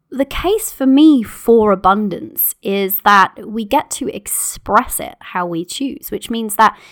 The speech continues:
if we are living in a state of abundance, we are necessarily feeling secure, which means we're more likely to make good-natured, good-hearted decisions, because a lot of what is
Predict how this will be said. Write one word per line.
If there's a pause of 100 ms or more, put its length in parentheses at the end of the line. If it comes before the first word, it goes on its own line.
(380)
if
we
are
living
in
a
state
of
abundance, (380)
we
are
necessarily
feeling
secure,
which
means
we're
more
likely
to
make (640)
good-natured,
good-hearted
decisions,
because
a
lot
of
what
is